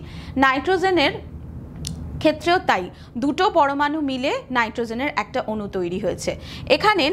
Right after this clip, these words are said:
নাইট্রোজেনের একটা পরমাণুর ভর চোদ্দ, আর একটারও ভর হচ্ছে চোদ্দ, তাহলে কি আসছে আমার? টোয়েন্টি এইট। তার মানে এই আঠাশ গ্রাম নাইট্রোজেনে নাইট্রোজেন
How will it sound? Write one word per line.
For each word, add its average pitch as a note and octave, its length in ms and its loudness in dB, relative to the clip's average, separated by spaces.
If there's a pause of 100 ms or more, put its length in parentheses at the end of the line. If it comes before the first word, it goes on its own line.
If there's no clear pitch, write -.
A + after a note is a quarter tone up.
নাইট্রোজেনের C4+ 720 0 (760)
একটা F#4+ 200 0 (120)
পরমাণুর F4+ 520 2 (440)
ভর A#3 280 4 (1400)
চোদ্দ, G#3+ 300 2 (1400)
আর C#4 160 4
একটারও F#4+ 340 2 (100)
ভর C#4 180 2 (100)
হচ্ছে C4 240 -4 (160)
চোদ্দ, G#3 300 -2 (560)
তাহলে C#4+ 220 4 (100)
কি D#4 100 4 (140)
আসছে D#4+ 320 -2
আমার? G#4+ 160 2 (420)
টোয়েন্টি B3 460 4 (240)
এইট। F3 260 -2 (580)
তার C#4+ 220 4
মানে E4+ 200 4 (200)
এই D4 80 2 (260)
আঠাশ G4+ 300 0 (140)
গ্রাম F#4+ 200 4 (160)
নাইট্রোজেনে B3 640 -2 (420)
নাইট্রোজেন C#4+ 560 0